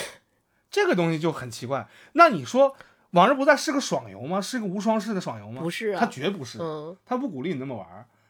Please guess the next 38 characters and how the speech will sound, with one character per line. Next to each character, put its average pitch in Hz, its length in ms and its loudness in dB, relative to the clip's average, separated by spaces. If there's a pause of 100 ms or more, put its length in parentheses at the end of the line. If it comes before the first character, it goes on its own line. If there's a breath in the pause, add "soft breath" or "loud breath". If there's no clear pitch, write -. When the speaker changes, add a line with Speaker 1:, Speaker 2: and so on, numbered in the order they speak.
(160)
Speaker 1:
他 240 120 2
只 131 180 -8
是 190 80 -4
为 240 200 -2
了 165 60 -4
增 190 160 -4
加 214 100 0
游 190 120 0
戏 185 120 -8
性， 190 220 -8
给 139 140 -10
你 139 100 -8
使 123 200 -12
用 127 100 -10
了 123 60 -8
那 127 60 -8
么 123 80 -8
多 120 120 -8
的 113 60 -12
方 117 200 -12
式。 113 160 -20 (240 soft breath)
实 - 160 -10
际 190 60 -8
上 254 100 -2
他 220 160 -2
还 240 100 0
想 196 140 -4
给 143 80 -6
你 202 80 -4
讲 113 220 -8
一 123 40 -12
个 147 60 -12
故 220 180 -10
事 110 160 -12 (180)
罢 139 200 -2
了， 92 280 -18 (1080)
对 117 160 -12
吧？ 104 180 -14